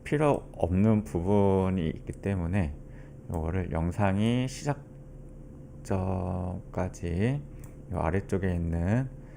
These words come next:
화살표를 드래그를 해서 이제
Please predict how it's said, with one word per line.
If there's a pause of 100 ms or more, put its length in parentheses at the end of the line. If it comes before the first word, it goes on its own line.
(340)
화살표를
드래그를
해서 (800)
이제